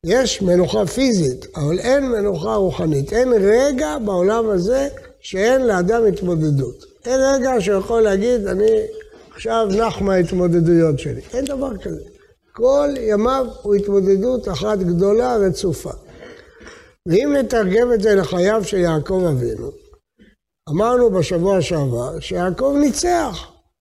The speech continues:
את המלאך. והניצחון הזה, אחרי מאבק נחוש של כל הלילה, ושהוא נפגע במאבק הזה, הוא התבשר, אה, "לא יעקב יקרא שמך כי אם ישראל".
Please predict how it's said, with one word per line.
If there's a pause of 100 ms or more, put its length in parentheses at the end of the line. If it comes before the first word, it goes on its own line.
(160)
את
המלאך. (680)
והניצחון
הזה,
אחרי
מאבק
נחוש
של
כל
הלילה, (760)
ושהוא
נפגע
במאבק
הזה, (300)
הוא
התבשר, (1200)
אה,
"לא
יעקב
יקרא
שמך (160)
כי
אם
ישראל".